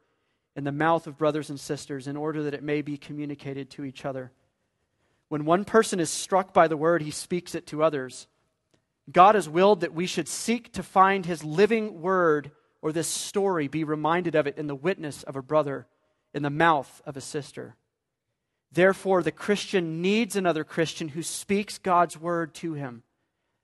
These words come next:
He needs him again and again and again when he becomes uncertain and discouraged. For by himself, he cannot help himself without belying the truth.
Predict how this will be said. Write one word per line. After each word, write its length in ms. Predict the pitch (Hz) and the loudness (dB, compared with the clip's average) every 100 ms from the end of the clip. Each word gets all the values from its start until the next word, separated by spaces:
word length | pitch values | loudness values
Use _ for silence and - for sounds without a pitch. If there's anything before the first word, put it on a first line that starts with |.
| _ - | _ -4
He 120 | 175 | 0
needs 280 | 185 202 196 | 2 0 0
him 120 | 180 | 0
again 580 | 151 165 202 190 156 - | 0 2 4 2 0 -4
and 100 | 160 | -4
again 460 | 151 170 175 180 151 | -2 2 2 2 -4
and 160 | 147 | -6
again 520 | 143 160 160 143 135 - _ _ _ | -4 0 0 -2 -6 -14 _ _ _
when 120 | 147 | -8
he 120 | 151 | -6
becomes 460 | 165 165 170 160 147 | -6 -4 -4 -4 -6
uncertain 720 | 147 139 - 170 160 147 135 135 | -10 -10 -6 -4 -4 -8 -12 -12
and 120 | 139 | -12
discouraged. 760 | 135 - 156 147 131 131 - _ _ _ _ _ _ _ _ - | -12 -10 -6 -6 -6 -12 -20 _ _ _ _ _ _ _ _ -10
For 120 | 151 | 2
by 220 | 151 165 | 4 4
himself, 500 | 160 156 180 170 - | 2 -2 2 2 0
he 100 | 160 | -10
cannot 320 | - 160 147 | -8 -6 -6
help 460 | - - 175 151 _ _ _ _ _ _ _ _ _ _ - | -8 -4 -2 -4 _ _ _ _ _ _ _ _ _ _ -14
himself 600 | 135 - 143 127 123 _ | -12 -6 -2 -2 -4 _
without 340 | 147 135 131 - | -6 -2 -2 -4
belying 420 | 139 135 139 135 | -6 -6 -6 -8
the 80 | 127 | -14
truth. 360 | - 135 127 | -14 -14 -14